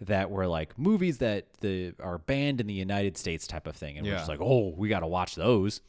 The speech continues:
Speaker 1: And so the Serbian film is always, like, it's always top of the list of, like,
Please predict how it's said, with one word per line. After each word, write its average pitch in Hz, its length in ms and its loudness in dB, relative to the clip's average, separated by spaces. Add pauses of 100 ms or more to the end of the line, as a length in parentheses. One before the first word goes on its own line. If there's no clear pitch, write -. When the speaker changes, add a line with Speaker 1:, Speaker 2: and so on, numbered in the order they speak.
(600)
Speaker 1:
And 117 180 -4
so 101 300 2
the 95 220 -6
Serbian 147 320 2
film 98 180 -2
is 85 80 -4
always, 90 360 -2
like, 78 220 -8 (720)
it's - 240 -6 (460)
always 113 560 2
top - 280 -4
of 98 80 -4
the 82 60 -4
list 87 260 -4
of, 87 120 -6
like, 80 320 -6